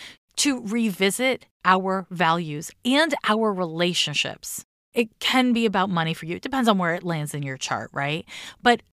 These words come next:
this kind of call to revisit things that we know to be central to Venus retrograde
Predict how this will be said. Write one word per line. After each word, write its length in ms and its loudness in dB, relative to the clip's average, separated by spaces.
this 280 0
kind 280 0
of 160 -2
call 440 0
to 160 -2
revisit 600 0
things 240 0
that 160 -6
we 100 -2
know 220 4
to 80 -2
be 100 -4
central 640 -2
to 280 -4
Venus 480 0
retrograde 680 -4